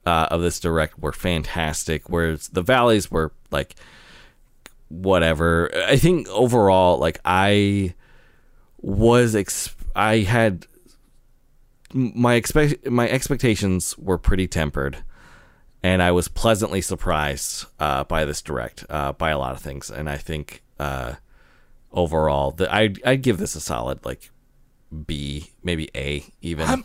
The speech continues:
Speaker 2: I'm in A minus territory if I think back on how, like, I think they sold me,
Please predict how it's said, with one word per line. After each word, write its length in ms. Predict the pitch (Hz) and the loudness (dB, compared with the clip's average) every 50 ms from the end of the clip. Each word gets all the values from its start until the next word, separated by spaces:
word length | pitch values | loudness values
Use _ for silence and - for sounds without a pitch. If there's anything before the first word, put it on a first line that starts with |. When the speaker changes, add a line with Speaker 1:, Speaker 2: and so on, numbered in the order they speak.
| - - | -4 -2
Speaker 2:
I'm 180 | 165 202 262 320 | 0 0 2 2
in 100 | 359 330 | 2 2
A 120 | 277 254 | 2 2
minus 380 | 240 220 208 214 226 233 220 - | 2 4 4 2 2 0 -2 -2
territory 600 | - 202 180 208 247 226 - 214 202 190 175 165 | -2 -2 0 0 0 0 2 2 2 4 2 2
if 160 | 156 - - | 0 0 0
I 80 | 156 143 | -2 -2
think 320 | - - 185 185 185 - | 0 0 -2 -2 0 2
back 240 | 160 151 160 - - | 2 2 2 2 2
on 140 | 185 160 160 | 0 0 2
how, 260 | 113 147 139 135 131 | 0 0 0 0 0
like, 400 | 131 131 127 127 120 - - - _ _ - | 0 0 0 -2 -2 -6 -10 -20 _ _ -20
I 60 | - | -18
think 320 | - - - 240 277 220 - | -14 -8 -6 -6 -6 -2 0
they 180 | 349 311 254 | 0 0 0
sold 480 | - - - - - 135 147 214 226 202 - | -2 -6 -8 -4 -2 -2 0 -2 -2 -4 -4
me, 460 | 165 147 139 139 139 131 127 127 123 | -2 -2 0 0 0 -2 -2 -4 -6